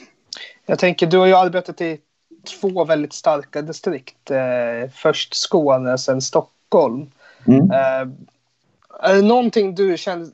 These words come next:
Speaker 1: när du kom upp till Stockholm att varför har vi inte tänkt på det här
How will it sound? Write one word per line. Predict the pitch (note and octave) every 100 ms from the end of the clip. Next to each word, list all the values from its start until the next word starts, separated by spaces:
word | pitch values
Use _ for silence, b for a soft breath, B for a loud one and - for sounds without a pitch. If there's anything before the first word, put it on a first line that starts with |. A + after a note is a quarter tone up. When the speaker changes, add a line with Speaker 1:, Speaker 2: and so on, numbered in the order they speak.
| F3+
Speaker 1:
när | F#3
du | F3+
kom | G3
upp | F3+
till | -
Stockholm | - F3+ - G#3 E3+
att | D3 - - b b b b -
varför | C#3+ F3 E3 - E3
har | E3+
vi | D#3+
inte | E3+ D#3 D#3
tänkt | E3+ D3+ -
på |
det | D#3
här | F3 E3+ D3